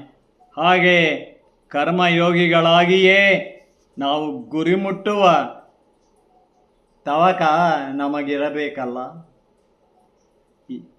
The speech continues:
ಏನೇ ಆಗಲಿ, ತನ್ನೊಳಗೇ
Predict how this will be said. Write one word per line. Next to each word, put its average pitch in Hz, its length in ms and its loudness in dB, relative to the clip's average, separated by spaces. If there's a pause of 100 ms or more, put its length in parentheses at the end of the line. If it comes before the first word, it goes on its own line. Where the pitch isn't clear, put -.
(160)
ಏನೇ 202 300 4
ಆಗಲಿ, 143 420 0 (920)
ತನ್ನೊಳಗೇ 208 640 4